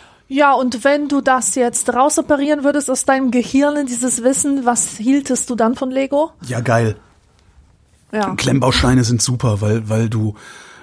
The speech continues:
Speaker 2: ähm, also ich sehe das ja auch an den Kindern. Ähm, du, wenn du den, du kannst den Playmobil oder irgendwie so ein Zeug hinstellen,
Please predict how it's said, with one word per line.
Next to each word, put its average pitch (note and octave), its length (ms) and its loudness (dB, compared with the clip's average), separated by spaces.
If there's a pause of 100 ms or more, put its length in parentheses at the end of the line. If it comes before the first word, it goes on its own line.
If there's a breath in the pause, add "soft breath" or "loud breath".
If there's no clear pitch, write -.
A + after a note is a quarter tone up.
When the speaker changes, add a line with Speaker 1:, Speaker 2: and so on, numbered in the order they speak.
(140 loud breath)
Speaker 2:
ähm, G#2 540 -4 (1040)
also C#3 160 4
ich - 120 2
sehe C#3+ 300 2
das D#3+ 180 2
ja C3 80 2
auch A#2+ 100 -2
an B2+ 60 0
den B2+ 100 2
Kindern. A2+ 500 2
Ähm, - 640 -12
du, A#2+ 200 -8 (120)
wenn C3+ 160 0
du C#3 60 4
den, C3+ 220 4
du B2+ 80 -4
kannst D3+ 200 0
den B2 120 2
Playmobil E3 440 2
oder D3 220 0
irgendwie D3 240 2
so C#3+ 100 2
ein C#3 60 0
Zeug D3+ 240 2
hinstellen, D3 420 0